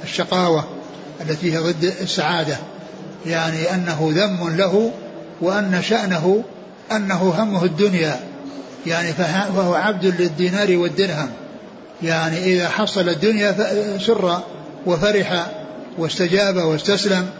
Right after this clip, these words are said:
وإن لم يعطى سخط، وإن لم يعطى يعني سخط، لأن همه الدنيا، ولهذا جعله عبدا لها، يعني معناه أنه، آه،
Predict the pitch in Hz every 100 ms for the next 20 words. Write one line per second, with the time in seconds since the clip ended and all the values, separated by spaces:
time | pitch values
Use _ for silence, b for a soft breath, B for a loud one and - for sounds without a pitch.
0 | - - - - 254 247 208 214 240 214
1 | 185 208 175 147 - - - - - -
2 | - - 160 170 196 185 180 175 - -
3 | - - - 190 180 202 185 175 180 185
4 | 185 208 202 170 151 208 180 123 - -
5 | - - - - - - - - 160 160
6 | 175 185 175 170 160 170 185 185 175 175
7 | 175 170 170 170 185 165 120 - - -
8 | - - - - 143 160 165 160 151 170
9 | 196 190 190 170 175 208 233 - - -
10 | - 180 170 170 165 160